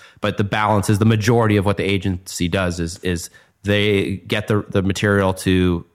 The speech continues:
to talent, to producers, to studio executives, to buyers and, and financiers.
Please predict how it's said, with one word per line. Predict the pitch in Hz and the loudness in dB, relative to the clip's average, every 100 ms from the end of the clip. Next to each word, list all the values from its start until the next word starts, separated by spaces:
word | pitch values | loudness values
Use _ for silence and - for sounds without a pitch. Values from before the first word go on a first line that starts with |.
| _ - | _ -8
to | 92 85 85 - - | -4 -2 -4 -10 -10
talent, | - 104 107 110 - | -4 0 0 0 -4
to | - | -8
producers, | 92 - 101 101 104 104 101 92 - _ - | -8 -4 0 0 0 0 -2 -4 -12 _ -8
to | 95 | -6
studio | - 104 104 | 0 2 2
executives, | 92 101 107 98 | 0 -2 -2 -2
to | 92 | -2
buyers | 90 92 98 95 95 | -2 0 2 0 0
and, | 87 - | -4 -6
and | 90 | -8
financiers. | - 92 95 90 - 95 95 95 | -4 -2 -2 -2 -2 0 0 -4